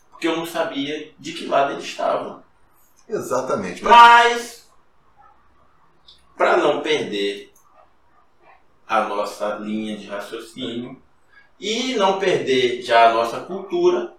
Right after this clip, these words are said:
Speaker 1: Luiz, temos uma premissa, né?
Speaker 2: Temos uma premissa. Vamos improvisar na premissa hoje, porque <laughs> você assiste, você não faz o dever de casa ma-, muito bem, então você tem que criar.
Speaker 1: Ah.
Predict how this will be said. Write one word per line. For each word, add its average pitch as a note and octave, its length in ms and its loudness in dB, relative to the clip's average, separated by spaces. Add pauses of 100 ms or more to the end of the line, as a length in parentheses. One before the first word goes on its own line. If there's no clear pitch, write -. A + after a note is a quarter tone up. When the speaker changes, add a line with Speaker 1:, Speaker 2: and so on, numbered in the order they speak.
(140)
Speaker 1:
Luiz, A#3+ 400 -6
temos - 280 -10
uma A3+ 140 -14
premissa, - 460 -10
né? - 60 -12 (320)
Speaker 2:
Temos A3 300 -2
uma F3+ 180 0
premissa. A2 580 -2
Vamos D3+ 260 -8
improvisar A#2+ 680 0
na G#2+ 100 -2
premissa G2 420 -6
hoje, C#3+ 360 0 (640)
porque - 480 6
<laughs> C3 60 0
você C3 260 2
assiste, - 640 -2
você B2 220 -2
não A#3 100 -2
faz E3+ 160 6
o - 40 -2
dever A2+ 200 -2
de G#2+ 120 -10
casa G#2 260 -2
ma-, - 200 -4
muito A#2 340 -4
bem, C#3+ 280 2
então C3+ 220 4
você C3 200 0
tem B2+ 140 -10
que - 80 -20
criar. A2 460 -2 (240)
Speaker 1:
Ah. G#2+ 320 -6